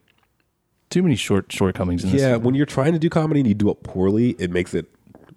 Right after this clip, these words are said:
Speaker 2: worse than if you hadn't tried to, and it just, there were things that are funny.
Speaker 1: Right.
Speaker 2: <clears throat> Like, he, Bruce Willis wanted to do a parody of the action films that he had been starring in, uh, because, again, his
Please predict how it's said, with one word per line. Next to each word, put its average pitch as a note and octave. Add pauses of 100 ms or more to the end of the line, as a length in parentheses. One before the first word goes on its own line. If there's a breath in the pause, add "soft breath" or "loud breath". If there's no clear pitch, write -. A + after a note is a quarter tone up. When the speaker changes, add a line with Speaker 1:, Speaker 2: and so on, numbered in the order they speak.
(200)
Speaker 2:
worse F#2+
than F2+
if D#2+
you D#2+
hadn't E2+
tried G2+
to, A2
and D#2+
it -
just, -
there G#2
were E2
things F2+
that E2
are A#2
funny. F#2+ (340)
Speaker 1:
Right. F3
Speaker 2:
<clears throat> -
Like, A2+ (140)
he, C#3 (360)
Bruce D#3
Willis F#3
wanted B2
to A2+
do G2+
a F2+
parody F2+
of E2
the E2
action D2+
films D2
that C#2+
he D2+
had C#2
been C#2
starring F2
in, C2+ (720 soft breath)
uh, D#2
because, D#2
again, D#2
his D2